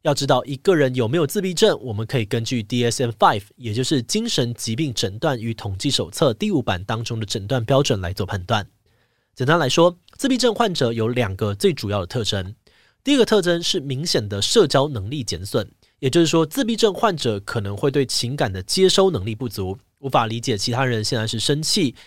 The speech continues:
开心还是难过。他也可能在表达上面能力不足，不知道如何表达自己，所以没有办法透过沟通把心里面的想法传达给对方。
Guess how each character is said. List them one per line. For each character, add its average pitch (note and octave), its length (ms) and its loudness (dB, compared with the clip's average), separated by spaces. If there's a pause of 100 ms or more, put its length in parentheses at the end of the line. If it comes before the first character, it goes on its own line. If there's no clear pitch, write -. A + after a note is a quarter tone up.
(100)
开 B2 180 2
心 A#2 260 -2
还 G#2 140 -8
是 F#2+ 140 -4
难 E2 160 -8
过。 A#2 260 2 (540)
他 C#3 140 2
也 C3 100 4
可 B2+ 160 -2
能 G2+ 200 -4
在 - 100 0
表 G2+ 220 -2
达 G#2+ 160 -2
上 E3+ 140 0
面 F3 140 -4
能 G#2+ 140 -4
力 B2 80 -2
不 E3+ 160 0
足， A2 260 -2 (220)
不 B3 100 -2
知 A3 120 2
道 A#3 120 6
如 D#3+ 140 2
何 D3 100 2
表 C#3 140 0
达 G2+ 80 -4
自 G#3 140 -4
己， - 260 -6
所 B2+ 140 -4
以 A#2+ 40 0
没 A#2 140 -4
有 D#3+ 80 -2
办 D#3+ 140 0
法 A2 160 -2
透 C#3 120 -4
过 B2 80 0
沟 F3 240 0
通 E3 220 0
把 G#2+ 180 -4
心 E3+ 280 -2
里 B2+ 120 -4
面 D3 120 -2
的 C3 80 0
想 G#2 260 -4
法 F#2+ 220 0
传 - 200 -2
达 G2 160 2
给 F#2 120 -4
对 F#2+ 180 -4
方。 E2+ 240 -6